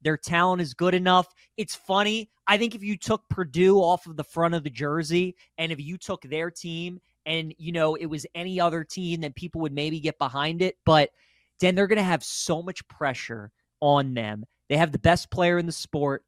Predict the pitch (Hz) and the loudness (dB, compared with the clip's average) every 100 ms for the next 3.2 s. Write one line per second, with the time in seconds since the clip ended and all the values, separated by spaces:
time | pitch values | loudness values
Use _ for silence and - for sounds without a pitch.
0 | - 135 120 120 131 139 131 123 123 123 | -8 -8 -4 0 0 0 -4 -6 -4 -4
1 | 120 - _ 131 143 135 151 170 165 160 | -6 -10 _ -2 -2 0 -2 -2 -6 -6
2 | 143 147 151 - 151 147 - - 143 143 | 0 0 0 -4 -4 -4 -6 -10 -6 -4
3 | 143 135 | -4 -6